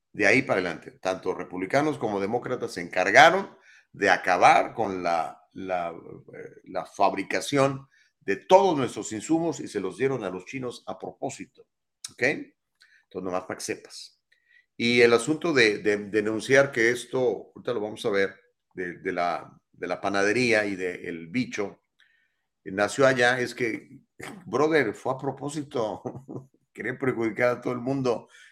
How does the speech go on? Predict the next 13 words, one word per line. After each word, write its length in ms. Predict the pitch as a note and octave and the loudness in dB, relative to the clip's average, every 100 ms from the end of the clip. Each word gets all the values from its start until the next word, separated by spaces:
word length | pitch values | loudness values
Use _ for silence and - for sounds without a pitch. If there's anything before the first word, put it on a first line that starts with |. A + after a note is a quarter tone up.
| - | -6
estos 380 | A#2 A#2 A#2+ A2 | -4 -4 -6 -8
comunistas. 1000 | G2 F#2+ A2 A#2 - G2 D2+ - _ _ _ _ _ _ _ _ _ | -8 -6 -8 -6 -4 -4 -4 -10 _ _ _ _ _ _ _ _ _
Digo, 560 | - C3+ B2 - - _ - - | -2 2 4 2 -8 _ -20 -16
"Ah, 80 | - | -4
come 220 | G2 F2+ | -2 0
on, 240 | E2+ F2+ | -2 -2
guys, 460 | F2+ E2+ F2 F2+ F#2+ | -2 0 -2 -2 -2
open 200 | F2+ F#2+ | -6 -4
your 220 | F#2 F2+ | -4 -4
eyes." 640 | E2+ D#2+ F2 F#2 - _ _ _ _ - - - - | -2 -4 -6 -10 -18 _ _ _ _ -20 -20 -18 4
Francisco 420 | C#3 C3+ C#3+ C#3+ | 6 6 6 6
Ramírez 380 | C3 B2+ C3 B2 | 8 8 8 8
dice, 460 | A2 A#2+ G2+ - | 4 2 0 -2